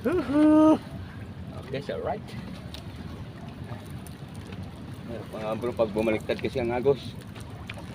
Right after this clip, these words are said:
nalaglag ang isda. Huwag kang bibitaw. Oh? Oh, nasa ano, oh,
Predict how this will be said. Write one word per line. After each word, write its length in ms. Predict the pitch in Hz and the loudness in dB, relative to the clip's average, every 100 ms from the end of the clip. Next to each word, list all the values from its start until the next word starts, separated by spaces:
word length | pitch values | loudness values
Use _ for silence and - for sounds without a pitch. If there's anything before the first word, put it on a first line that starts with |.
| - | -8
nalaglag 480 | 104 113 110 135 131 | 0 0 4 4 4
ang 80 | 135 | -4
isda. 320 | - - 180 - - - - - - - - - - - - - - - - - - - - - - - - - - - - - - - - - - - - - - - - - - - - - - - - | -2 4 4 2 -10 -10 -10 -12 -12 -14 -12 -12 -12 -12 -10 -10 -10 -10 -12 -10 -10 -10 -10 -12 -12 -12 -12 -12 -12 -10 -10 -12 -12 -12 -10 -10 -12 -12 -10 -10 -10 -10 -10 -10 -10 -12 -12 -10 -10 -10 -8
Huwag 240 | 123 131 | -6 -6
kang 240 | - 117 120 | -4 -4 -2
bibitaw. 560 | 190 202 127 113 110 113 101 131 113 117 - - - - 117 | -2 -2 -2 0 4 4 6 4 4 0 -6 -8 -10 -8 4
Oh? 160 | 170 285 - - - - - | 4 4 -2 -14 -12 -12 -4
Oh, 140 | 107 95 - - - - | -2 -2 -6 -12 -10 -8
nasa 400 | 98 127 120 - | 0 4 4 4
ano, 140 | 127 120 | -2 0
oh, 100 | 98 | 0